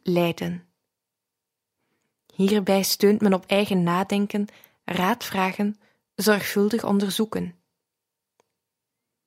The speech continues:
Pius de elfde zei dikwijls: "Laat me eerst nadenken." De Bijbel vermaant ons: "Mijn zoon,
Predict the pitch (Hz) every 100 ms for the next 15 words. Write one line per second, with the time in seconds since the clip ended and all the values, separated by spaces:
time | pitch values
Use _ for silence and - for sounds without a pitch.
0 | _ _ _ _ _ - 233 226 180 180
1 | 185 190 - 190 190 185 202 202 196 -
2 | - _ _ _ _ _ _ - 202 208
3 | 202 - 247 254 214 208 180 175 170 -
4 | 175 175 _ _ _ _ _ _ _ _
5 | _ _ _ _ _ _ _ _ _ _
6 | _ _ _ - 202 175 170 180 214 208
7 | 208 190 185 180 185 175 - - - _
8 | _ _ _ _ _ _ _ _ _ _
9 | _ _ - 196 196 185 202 220 220